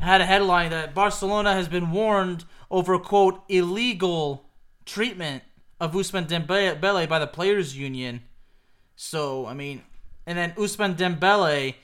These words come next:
mentioned something that he will not allow Barcelona to, you know, blackmail him. So now Dembele is bring-, I mean, I, I'd imagine that, you know, and now there's, uh, allegations of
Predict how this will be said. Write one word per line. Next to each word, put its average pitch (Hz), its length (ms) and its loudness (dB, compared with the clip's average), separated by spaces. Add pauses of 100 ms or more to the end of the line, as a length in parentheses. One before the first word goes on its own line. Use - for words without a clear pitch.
(320)
mentioned 185 480 0
something 185 280 -4
that 165 120 -4
he 175 80 -2
will 170 180 -2
not 180 420 4
allow 165 380 4
Barcelona 165 540 0
to, 147 160 -10
you 139 160 -8
know, 143 100 -2
blackmail 175 600 0
him. 170 200 -2
So 170 140 -6
now 185 300 2 (100)
Dembele 165 800 0 (400)
is 147 200 -8
bring-, 185 380 -2 (360)
I 185 40 -8
mean, 190 120 -4
I, 190 200 -4
I'd 254 180 4
imagine 180 460 2
that, 143 160 -2
you 156 80 -6
know, 160 80 0
and 160 160 -2 (120)
now 185 200 4
there's, 156 300 -6
uh, 143 160 -6
allegations 175 600 0
of 127 140 -10